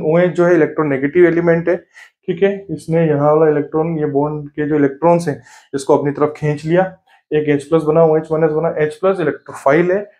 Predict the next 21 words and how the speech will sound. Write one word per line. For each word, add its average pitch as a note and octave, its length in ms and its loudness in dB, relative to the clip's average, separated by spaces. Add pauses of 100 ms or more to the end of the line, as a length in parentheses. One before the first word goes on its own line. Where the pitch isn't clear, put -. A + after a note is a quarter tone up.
(260)
ओएच E3 280 0
minus D#3+ 420 -4
nucleophile F3 680 0
है, F3+ 60 -6
ठीक - 460 -8
है। A3+ 80 4 (920)
एक E3+ 140 0
बार F#3+ 100 4
मैंने G3 200 4
एच F#3+ 100 0
प्लस G3+ 200 2
का G3+ 120 2
अटैक G3+ 200 0
करा, G3 160 4
एक E3+ 100 4
बार D#3+ 120 4
ओएच B2+ 240 0
माइनस A#2+ 260 -2
का B2 100 -8
अटैक A#2+ 180 -12
करा, C3 260 -12